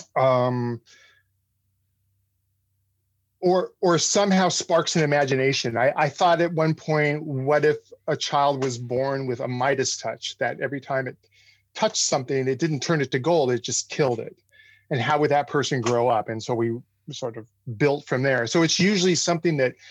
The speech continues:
when I think about it, I just kind of chuckle to myself and I think, "That's crazy."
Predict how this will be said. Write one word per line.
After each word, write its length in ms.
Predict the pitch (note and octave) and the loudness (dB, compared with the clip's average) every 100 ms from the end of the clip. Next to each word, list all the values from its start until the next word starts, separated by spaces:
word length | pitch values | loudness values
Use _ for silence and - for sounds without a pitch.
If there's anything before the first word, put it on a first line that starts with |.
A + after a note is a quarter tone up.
| - - | -20 -4
when 120 | D3 | 0
I 120 | C3+ | 2
think 260 | B2 F#3+ F3+ | 2 0 0
about 280 | C#3 C3 B2+ | 2 2 2
it, 100 | B2+ | 2
I 100 | B2 | 0
just 360 | A#2+ B2 - _ _ _ _ | 0 -4 -6 _ _ _ _
kind 160 | - D3+ | -4 -2
of 100 | A#2+ | -2
chuckle 340 | - C3+ E3 | -2 -4 -2
to 80 | D3+ | -2
myself 500 | E3 E3 - F3 F3+ | 0 0 2 2 2
and 80 | D3 | 0
I 60 | C3 | 0
think, 160 | A#2+ | 0
"That's 260 | C3+ F3 - | 2 2 0
crazy." 600 | - F3 E3 C#3 A#2+ A2 | -2 2 2 2 0 -2